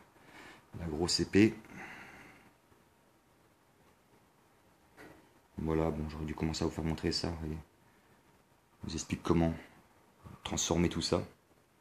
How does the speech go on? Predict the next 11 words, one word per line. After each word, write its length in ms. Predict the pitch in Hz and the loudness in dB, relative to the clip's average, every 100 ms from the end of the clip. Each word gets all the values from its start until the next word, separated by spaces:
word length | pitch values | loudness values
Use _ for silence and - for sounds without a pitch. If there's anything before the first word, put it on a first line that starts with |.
| _ _ _ _ _ _ - | _ _ _ _ _ _ -10
Le 60 | |
passer 320 | - 80 - 85 | -2 0 2 2
dans 100 | 80 | 4
backpack, 720 | 80 - - 85 85 85 - | 4 0 0 2 4 2 0
en 60 | 80 | 0
mode 140 | 80 | 2
Gatling 640 | 80 - - 87 87 87 | 2 0 0 2 4 4
ou 200 | 80 78 | 4 2
en 200 | 76 76 76 78 78 - _ - - | 0 -2 -6 -10 -14 -20 _ -20 -4
mode 180 | 82 76 - | -4 -2 -2
épée. 380 | 92 - 85 | 0 4 2